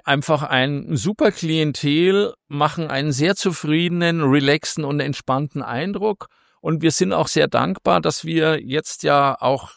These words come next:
in den ersten zwei, drei Wochen auch viele ich sage jetzt mal, kleinere Anregungen bekommen haben, wo die sagen,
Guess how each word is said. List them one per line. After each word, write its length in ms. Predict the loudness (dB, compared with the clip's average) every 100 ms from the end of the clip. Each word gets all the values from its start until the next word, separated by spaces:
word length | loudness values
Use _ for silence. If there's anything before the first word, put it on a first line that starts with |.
| -6
in 120 | -2
den 140 | -2 0
ersten 400 | -2 -2 -4 -4
zwei, 260 | 0 0
drei 240 | 0 -2 -2
Wochen 300 | -4 -4 -4
auch 160 | -4
viele 420 | -4 -4 0 0 0 _ _ -16
ich 120 | -2
sage 180 | 0 0
jetzt 160 | -2
mal, 140 | 0 -2
kleinere 600 | 0 0 2 2 0 0
Anregungen 800 | 0 -2 0 0 0 0 0 0
bekommen 580 | -2 -2 -2 0 0 0
haben, 760 | 0 0 0 -2 -2 -4 -4
wo 100 | -2
die 120 | 0
sagen, 420 | 0 2 2 0